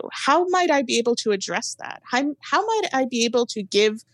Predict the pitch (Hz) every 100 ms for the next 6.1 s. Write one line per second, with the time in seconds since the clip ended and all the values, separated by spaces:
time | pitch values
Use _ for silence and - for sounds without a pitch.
0 | - - 214 196 - 233 247 208 180 196
1 | 208 202 - 240 285 240 220 202 135 -
2 | 143 - - 95 - - - - - -
3 | _ _ 233 247 254 262 233 - 196 190
4 | 180 - - - - - - - - 302
5 | 320 311 392 415 330 - 233 - 294 330
6 | 330